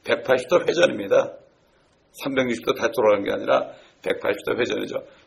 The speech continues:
회개와 죄사함이 선포되어야 하리라. 모든 민족들 그렇잖아요.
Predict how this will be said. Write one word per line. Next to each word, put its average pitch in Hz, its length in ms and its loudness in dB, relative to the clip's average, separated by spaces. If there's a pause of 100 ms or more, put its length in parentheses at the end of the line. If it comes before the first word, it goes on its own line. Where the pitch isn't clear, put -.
(220)
회개와 123 640 6 (320)
죄사함이 104 760 2 (280)
선포되어야 - 600 -10
하리라. - 360 -12 (100)
모든 123 440 2
민족들 107 560 -6 (420)
그렇잖아요. - 580 -6